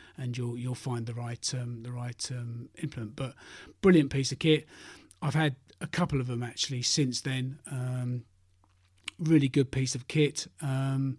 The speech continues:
there are other versions available, um, and, uh, a, a great piece of kit to help you with your, your swing. So I, I used that one, did it for two weeks, literally five to ten minutes a day,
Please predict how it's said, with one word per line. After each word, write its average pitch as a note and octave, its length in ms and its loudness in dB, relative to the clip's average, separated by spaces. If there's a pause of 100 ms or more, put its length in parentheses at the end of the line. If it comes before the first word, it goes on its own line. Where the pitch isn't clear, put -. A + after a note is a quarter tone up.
(320)
there C#3+ 160 4
are C#3+ 200 2
other B2+ 160 -2
versions C3 480 -2
available, C3 560 -4 (180)
um, C3 560 -6 (400)
and, C3+ 480 -2
uh, C3 200 -4 (300)
a, - 220 -12
a - 20 -6
great C#3+ 380 0
piece C3 220 -4
of A#2+ 80 -8
kit C3 220 -8
to B2 200 -2
help B2 300 -6
you B2 80 -4
with B2 120 -6
your, B2+ 220 -2
your C3+ 100 -8
swing. A#2 300 -2
So C3+ 260 0
I, D#3+ 440 4
I E3 60 2
used D#3+ 360 6
that E3+ 220 0
one, B2+ 280 -6 (320)
did F3+ 140 6
it D#3+ 80 0
for - 80 -8
two A3 220 6
weeks, D#3+ 400 4 (420)
literally D3+ 640 2 (340)
five F#3 360 2
to - 100 -6
ten D#3 200 2
minutes C3 300 0
a B2 60 -6
day, C#3 340 -2